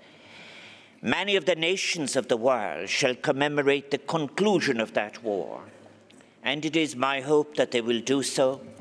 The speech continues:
not as a celebration of militarism or as a valorization of martial spirit,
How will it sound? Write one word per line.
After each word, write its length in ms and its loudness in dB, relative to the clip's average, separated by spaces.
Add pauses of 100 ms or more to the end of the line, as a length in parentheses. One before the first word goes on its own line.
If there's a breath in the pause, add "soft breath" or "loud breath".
(440 loud breath)
not 300 2
as 120 -2
a 120 4
celebration 1120 2
of 260 0
militarism 760 -2 (680 loud breath)
or 220 4
as 180 0
a 80 4
valorization 1120 0
of 160 0
martial 560 -2
spirit, 680 -4